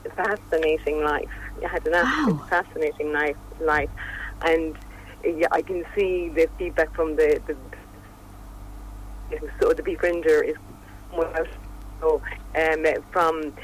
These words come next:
Speaker 1: uh, just the joy of sitting and listening to those old stories and where she worked, what she'd done, helped, you know, and, and, uh, fascinating,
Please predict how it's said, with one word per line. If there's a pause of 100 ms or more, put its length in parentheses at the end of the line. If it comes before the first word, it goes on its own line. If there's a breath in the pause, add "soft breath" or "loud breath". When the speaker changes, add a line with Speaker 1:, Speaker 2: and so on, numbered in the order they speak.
(240 loud breath)
Speaker 1:
uh, (220)
just
the
joy
of
sitting
and
listening
to
those
old
stories
and
where
she
worked,
what (180)
she'd (120)
done, (1160)
helped, (200)
you
know,
and,
and, (500 loud breath)
uh, (100)
fascinating,